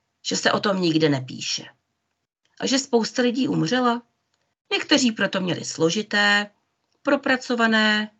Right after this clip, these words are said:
a nelogické vysvětlení. Jiní jednoduše prohlásili, že to není pravda. A teď tihle lidé,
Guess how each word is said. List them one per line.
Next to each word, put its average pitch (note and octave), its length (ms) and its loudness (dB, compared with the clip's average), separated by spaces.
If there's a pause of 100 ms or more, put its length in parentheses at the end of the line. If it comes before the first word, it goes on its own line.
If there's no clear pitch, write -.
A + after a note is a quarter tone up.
(220)
a B3+ 80 2
nelogické F#3+ 680 2
vysvětlení. - 840 -8 (1000)
Jiní E4 300 6
jednoduše G#3+ 480 0
prohlásili, A3 880 0 (720)
že A3 100 2
to F#3 140 0
není C3 260 2
pravda. - 480 -12 (1200)
A - 100 2
teď F4+ 220 0
tihle C#4 320 4
lidé, D3 540 2